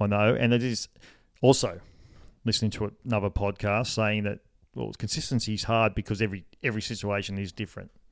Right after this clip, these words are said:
But some consistency, at least some ball, in the ballpark of consistency would be nice, wouldn't it?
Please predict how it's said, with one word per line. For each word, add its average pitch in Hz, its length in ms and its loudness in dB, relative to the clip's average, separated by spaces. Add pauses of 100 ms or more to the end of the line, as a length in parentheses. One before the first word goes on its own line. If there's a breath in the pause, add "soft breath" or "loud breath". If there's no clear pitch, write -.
(560 soft breath)
But 120 340 6
some 160 420 6
consistency, - 920 -2 (120)
at 151 120 2
least 160 280 6
some 120 300 8 (760 soft breath)
ball, 147 320 10
in 165 140 6
the 143 100 10
ballpark 135 680 6
of 113 160 -2
consistency 95 720 -4
would 90 140 -10
be 95 80 -6
nice, 92 320 -2
wouldn't 90 180 -6
it? 90 120 -8